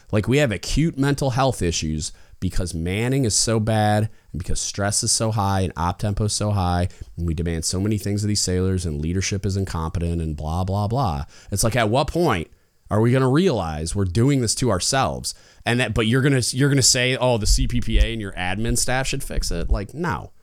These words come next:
that's the wrong answer. And it sh-, it feels super obvious. So it's like, come on, do better. Um, that really pissed me off when I saw it. Uh, and we were talking about, like,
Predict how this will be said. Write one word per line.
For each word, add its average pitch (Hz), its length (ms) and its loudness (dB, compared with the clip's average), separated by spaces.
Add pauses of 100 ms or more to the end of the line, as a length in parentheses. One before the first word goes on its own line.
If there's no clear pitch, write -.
(240)
that's 139 240 -4
the 165 140 0
wrong 139 440 4
answer. 78 460 -2 (260)
And 139 140 2
it 160 80 4
sh-, - 300 4
it 147 140 0
feels 190 500 2
super 131 580 2
obvious. - 640 0 (260)
So - 280 4
it's - 160 2
like, 120 340 0 (340)
come 170 240 0
on, 69 260 -8 (180)
do 165 120 4
better. 95 440 -4 (600)
Um, 92 500 2 (180)
that 160 180 4
really 139 440 2
pissed - 440 -2
me 92 140 0
off 87 260 -2
when 90 100 -2
I 85 100 0
saw 85 440 0
it. 85 140 -6 (420)
Uh, 87 380 2
and 135 140 2
we 160 80 4
were 165 40 4
talking 185 280 2
about, 143 180 2
like, 107 180 -2